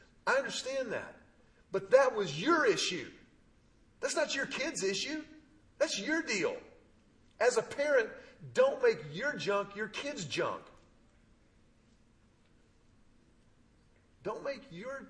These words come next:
kid's junk your junk. You have to understand your role as a parent is to do the training thing. You, you've gotta bring them up. Let them be a part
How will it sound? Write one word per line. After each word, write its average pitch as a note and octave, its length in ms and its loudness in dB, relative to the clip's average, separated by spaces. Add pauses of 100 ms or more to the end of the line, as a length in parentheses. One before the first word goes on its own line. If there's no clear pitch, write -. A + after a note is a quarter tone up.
(100)
kid's - 520 -12 (480)
junk C3 320 -8 (580)
your A3+ 200 -10
junk. A#2 320 -10 (2250)
You G3+ 180 -14
have A#3+ 200 -8
to - 180 -6
understand G3 720 -10
your E3 220 -4 (220)
role F3+ 420 -2
as - 100 -10
a - 40 -12
parent A3+ 380 -8
is E3 120 -10
to D3 80 -18 (160)
do F#3+ 400 -8 (280)
the F3 60 -10
training A#3+ 520 -6
thing. A2 320 -10 (1900)
You, F#3+ 160 -14
you've G#3 200 -10
gotta A3 240 2 (460)
bring A3+ 320 -2
them A3 200 -2 (120)
up. - 400 -6 (600)
Let G#3 160 -4
them B3 120 -10
be A#3 120 -6
a A3 80 2
part - 560 -6